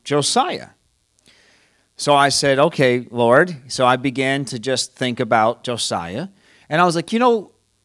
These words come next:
uh, did I preach on Josiah in twenty twenty-three? I couldn't remember." You know, don't ever, I'm never offended if you guys don't remember what I say,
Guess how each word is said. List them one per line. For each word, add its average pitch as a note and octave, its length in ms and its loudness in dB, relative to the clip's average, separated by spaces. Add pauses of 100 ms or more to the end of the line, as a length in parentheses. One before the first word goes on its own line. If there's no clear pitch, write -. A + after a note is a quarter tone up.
uh, C#3+ 380 6 (680)
did F3+ 140 2
I A#3+ 160 2
preach A3+ 420 2
on F#3+ 140 2
Josiah F3+ 520 -2
in D#3+ 100 -6
twenty D#3+ 280 -6
twenty-three? E3+ 580 -6
I B2 120 2
couldn't D#3+ 360 -6
remember." C#3 560 -2 (1080)
You A2+ 80 -12
know, A2+ 100 -4
don't E3 260 4
ever, F3+ 400 2
I'm F3+ 160 6
never G#3 260 6
offended F#3 400 2
if C3+ 80 -8
you F3 160 -2
guys D#3+ 200 6
don't D3+ 180 4
remember C#3+ 340 0
what C3 140 4
I C3 160 4
say, C3 440 -2